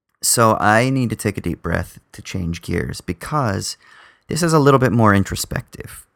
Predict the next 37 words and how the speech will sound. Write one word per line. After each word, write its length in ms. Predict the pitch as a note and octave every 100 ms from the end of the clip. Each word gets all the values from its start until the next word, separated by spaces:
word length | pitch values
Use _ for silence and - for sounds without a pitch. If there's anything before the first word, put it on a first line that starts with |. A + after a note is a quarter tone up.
| _ _ -
And 200 | G2 G2
I'm 120 | A#2
sure 240 | - D#3
we'll 120 | C#3 A2+
be 100 | G#2+
able 120 | F#2
to 40 |
find 300 | F2+ F#2 F2
some 220 | - F2+
kind 220 | F2 F#2 F2
of 120 | E2
humor 340 | F#2+ E2+ E2+
in 180 | E2+ F2
this, 320 | E2+ F2 - - _ _
but 280 | A2 F2+ - _ _ _ _ _ _
I 80 | -
don't 140 | G3+
really 180 | D#3 E3
find 280 | C3+ D#3 D#3
it 100 | A2+
that 200 | F#2 F#2
humorous 520 | A2+ C3+ F2+ A1+ - - - -
'cause 120 | B2
I've 60 |
been 100 | C#3
thinking 280 | D#3+ A3+ G#3+
about 240 | E3+ C3+ A#2
it 80 |
a 40 | G2
lot 340 | F2+ E2 - -
over 160 | G#2 G2
the 100 | F#2+
past 280 | F#2+ G2 -
few 120 | D2
months. 360 | A1 - - - _ _ - _ _ _
And, 520 | B2 B2 A#2 A2 A2
uh, 460 | G2+ G#2 F#2+ F#2 E2+